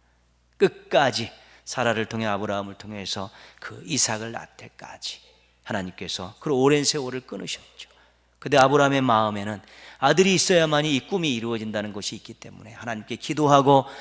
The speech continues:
매달리고 자기 나름대로 방법도 동원해 가면서 이 꿈을 이루는데 내가 첫 계단은 내가 놓겠다고, 첫 단추는 내가 꿰겠다라는 그런 열망을 가지고 치열하게 살았던 것이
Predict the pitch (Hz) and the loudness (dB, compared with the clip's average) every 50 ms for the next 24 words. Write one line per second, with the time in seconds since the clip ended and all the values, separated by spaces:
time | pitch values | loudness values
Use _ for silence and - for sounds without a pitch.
0 | - - - - 110 120 131 131 135 131 135 127 131 120 131 131 131 123 - - | -20 -16 -8 -2 0 2 4 4 4 4 4 0 0 0 0 0 0 0 -4 -6
1 | 123 135 151 151 135 135 156 165 160 160 156 - - 139 147 160 151 139 131 - | -4 -2 0 2 2 2 4 4 4 4 4 2 0 0 2 4 4 2 2 2
2 | 170 147 - 123 120 117 120 117 117 120 117 - 107 95 92 92 92 - - 123 | -2 -4 -4 -4 -6 -4 -4 -4 -4 -4 -6 -6 -8 -8 -8 -8 -8 -8 -10 -10
3 | 127 123 - - - - - - - - 147 147 - - - 240 226 214 208 196 | -12 -14 -16 -20 -20 -20 -20 -20 -8 -2 -2 -2 -2 -2 0 4 6 8 8 8
4 | 180 139 127 127 127 117 110 104 98 120 123 107 92 - - - - - - 120 | 6 4 2 2 0 -4 -4 -4 -2 -2 -2 -2 -4 -10 -18 -20 -20 -8 -4 -2
5 | 123 123 127 - - - - 170 - - - 165 151 143 143 143 143 147 131 123 | 0 0 0 2 2 4 4 2 2 2 2 2 4 6 4 4 4 2 0 -2
6 | 113 123 113 101 92 - - 104 - _ - 82 - - 101 - _ _ _ _ | -2 -2 -4 -6 -8 -10 -14 -14 -14 _ -16 -16 -16 -16 -20 -20 _ _ _ _
7 | _ _ - - - 208 - - - 160 156 147 - 165 160 151 143 123 123 123 | _ _ -4 0 0 0 2 2 2 2 2 2 2 2 2 2 2 2 2 0
8 | 120 - 170 160 151 143 123 - - 101 90 87 87 90 101 113 117 104 90 - | 0 -2 -4 -4 -4 -4 -6 -6 -8 -8 -8 -8 -8 -8 -6 -6 -6 -6 -8 -12
9 | - - - - - - - - 120 117 113 107 104 104 110 113 120 120 120 123 | -18 -20 -20 -20 -20 -20 -10 -6 -4 -4 -2 -2 -2 -2 -2 0 0 0 0 -2
10 | 120 117 113 101 107 107 110 - - - - - 220 202 175 147 135 127 110 - | -4 -4 -6 -6 -6 -8 -8 -6 -4 -4 -4 -4 -4 -2 -2 -2 -2 -4 -6 -8
11 | - 113 95 92 - - 95 98 95 85 85 - - 107 120 135 143 | -8 -8 -8 -10 -12 -14 -16 -14 -14 -14 -12 -12 -10 -10 -10 -12 -14